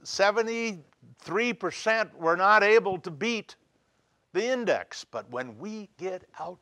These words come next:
to fifteen years, and we're talking about fifteen years, we're talking about forty years in many cases.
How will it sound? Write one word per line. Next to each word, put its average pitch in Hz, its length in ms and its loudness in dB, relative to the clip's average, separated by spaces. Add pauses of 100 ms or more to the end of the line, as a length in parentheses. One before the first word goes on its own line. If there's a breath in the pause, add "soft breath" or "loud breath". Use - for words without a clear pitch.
to 147 80 -12
fifteen 165 640 -14
years, 160 400 -6 (220 soft breath)
and 151 100 -8
we're 165 120 -8
talking 180 500 -8
about 120 340 -2
fifteen 110 420 -12
years, 101 200 -16
we're 190 140 -4
talking 185 360 -2
about 156 300 0
forty 208 420 0
years 117 520 -10 (280 soft breath)
in 131 160 -6
many 127 280 -4
cases. 101 800 -8